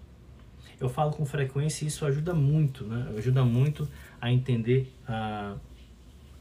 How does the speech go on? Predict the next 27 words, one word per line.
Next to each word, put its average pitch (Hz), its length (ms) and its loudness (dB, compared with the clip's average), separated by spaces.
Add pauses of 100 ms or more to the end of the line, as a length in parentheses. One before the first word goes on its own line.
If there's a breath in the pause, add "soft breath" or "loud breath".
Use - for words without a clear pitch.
(220)
a - 20 -12
questão 127 320 2
do 123 80 4
sono 127 240 2
da 123 120 2
criança 123 340 0
quando 127 140 -4
a 127 60 2
gente 127 300 2
correlaciona 123 540 -2
com 127 80 -6
a 120 40 -2
alimentação. 123 640 -4 (1200 loud breath)
A - 80 -4
tendência 135 720 2
é 139 80 0
a 135 80 2
criança 123 680 -2 (240)
cada 127 300 0
vez 123 240 2
mais, 113 460 -4
cada 107 240 -8
vez 127 180 0
mais 107 480 -4 (140)
comer 127 500 2
de 117 140 0
dia 113 440 -2